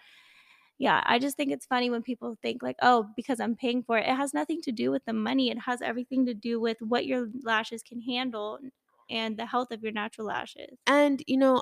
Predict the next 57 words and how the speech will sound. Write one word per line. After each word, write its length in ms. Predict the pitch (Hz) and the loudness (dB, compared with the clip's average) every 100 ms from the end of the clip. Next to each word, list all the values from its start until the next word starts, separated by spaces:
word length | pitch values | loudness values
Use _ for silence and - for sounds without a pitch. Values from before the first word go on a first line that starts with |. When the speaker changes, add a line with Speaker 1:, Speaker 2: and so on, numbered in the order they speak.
| - | 2
Speaker 2:
obviously, 560 | 214 233 262 269 - 262 | 2 4 4 2 2 2
I'm 200 | 233 220 | 2 2
gonna 140 | 208 | 2
be 120 | 202 | 2
professional 560 | 214 208 208 190 214 208 | 0 0 0 0 0 2
in 80 | 196 | 2
every 320 | 202 202 202 - | 0 2 0 -2
ca-, 140 | - - | -6 -4
like, 220 | 208 190 | -4 -6
case, 380 | - 208 202 202 | -4 0 0 0
and 100 | 214 | -2
I'm 100 | 202 | -2
not 200 | 202 196 | -2 -4
going 220 | 208 202 196 | -4 -4 -4
to 120 | 196 | -4
be 280 | 202 196 196 | -2 -2 -2
petty 340 | 220 220 240 | 0 2 2
or 60 | 277 | 2
anything, 400 | 277 269 285 269 | 0 0 0 2
but 140 | 240 | 2
it's 140 | 226 226 | 2 2
like, 140 | 220 | 2
I 80 | 220 | 4
almost 300 | 240 294 311 | 4 2 0
wanna 160 | 269 240 | -2 0
say, 200 | 226 220 | -2 -2
like, 160 | 208 - | -2 -2
"Listen, 380 | 196 - - - - | -4 -4 -8 -6 2
I 120 | 254 | 4
get 200 | 233 269 | 8 8
what 200 | 349 - | 6 6
you're 120 | 311 | 4
saying, 720 | 269 - 240 208 208 247 359 494 571 _ 196 | 2 2 4 4 4 2 2 0 -4 _ 2
but 180 | - 254 | 8 8
at 120 | 247 | 8
the 80 | 247 | 4
end 140 | 247 247 | 2 4
of 60 | |
the 120 | 240 208 | 6 6
day, 440 | 208 202 208 240 | 4 4 6 6
I 100 | - | 6
didn't 240 | 220 269 269 | 6 4 2
pay 500 | - 262 247 226 226 - _ _ | -4 0 2 0 -2 -6 _ _
thousands 480 | 220 220 233 240 233 | 6 6 6 4 0
of 100 | 214 | 0
dollars 460 | 214 220 214 196 - | 2 4 4 4 2
to 100 | 214 | 0
get 160 | 196 | 0
trained 400 | - 226 208 208 | 0 2 2 2
by 140 | 220 202 | 0 2
Novalash 520 | 208 202 196 190 - | 2 4 2 2 -2
to 60 | 180 | -2
just 240 | 196 190 | -2 0
do 140 | 208 | 2
whatever 320 | 196 202 190 185 | 4 4 2 2
I 60 | |
want." 300 | 185 202 180 | 4 4 2